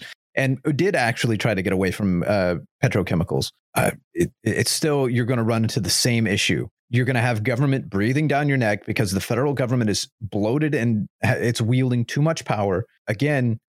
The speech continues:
they have no authority over dictating whether you can or cannot mine for uranium. Eh, they, they can't tell you you can or can't have a nuclear power plant.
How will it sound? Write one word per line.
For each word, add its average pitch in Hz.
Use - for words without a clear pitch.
they 123
have 127
no 143
authority 160
over 120
dictating 123
whether 113
you 110
can 131
or 117
cannot 117
mine 107
for 98
uranium. 95
Eh, 90
they, 120
they 131
can't 151
tell 147
you 127
you 113
can 131
or 113
can't 123
have 120
a 107
nuclear 107
power 127
plant. -